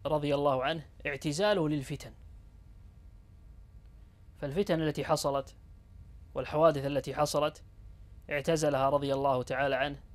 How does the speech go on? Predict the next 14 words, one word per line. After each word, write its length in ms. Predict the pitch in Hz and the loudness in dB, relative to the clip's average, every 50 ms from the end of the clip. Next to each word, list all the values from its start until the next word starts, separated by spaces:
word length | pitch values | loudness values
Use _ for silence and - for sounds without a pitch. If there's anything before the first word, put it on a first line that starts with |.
| - - - - | -20 -20 -20 -6
كفتنة 840 | - 160 143 135 - - - - - - - - 156 - 156 135 127 - | -2 0 2 2 2 0 -6 -10 -16 -12 -8 -6 -6 -4 -6 -6 -6 -6
الجمل 480 | 135 120 139 143 147 143 135 139 - - - - - - - - - - - - - - - - - - - - - - | -6 -4 -2 -2 -2 -2 -4 -4 -6 -12 -18 -20 -20 -20 -20 -20 -20 -20 -20 -20 -20 -20 -20 -20 -20 -20 -20 -20 -16 -4
وفي 260 | - 160 160 208 214 190 | -2 0 0 2 0 2
صفين 420 | - 196 165 - - 226 208 170 | 2 0 0 0 0 0 0 0
خرج 360 | - - 226 226 208 165 180 | 4 6 6 8 8 6 6
مع 140 | 180 185 180 | 4 6 6
علي 300 | 175 175 185 208 226 208 | 6 6 6 6 2 2
ثم 220 | - 185 185 175 | 0 0 4 6
رجع 360 | 170 175 175 160 156 139 135 139 | 6 6 6 6 4 2 2 2
إلى 100 | 139 139 | 0 0
المدينة. 420 | 127 123 113 - - - - - - - - - - - - - - - - - - - - - - - - - - - - - - - - - - - - - - - - - - - | -2 -4 -8 -10 -14 -16 -18 -18 -18 -20 -20 -20 -20 -20 -20 -20 -20 -20 -18 -18 -18 -18 -18 -18 -20 -20 -20 -20 -20 -18 -18 -18 -18 -18 -16 -16 -16 -16 -16 -16 -16 -18 -18 -18 -18 -8
وفي 240 | - 185 165 190 240 | -2 0 0 2 4
معركة 480 | 247 262 226 247 247 - - 196 - 214 | 4 8 10 10 8 8 8 4 2 2
النهروان 640 | 202 208 196 170 175 180 175 196 226 254 269 262 | 2 2 2 4 6 6 6 6 6 4 4 2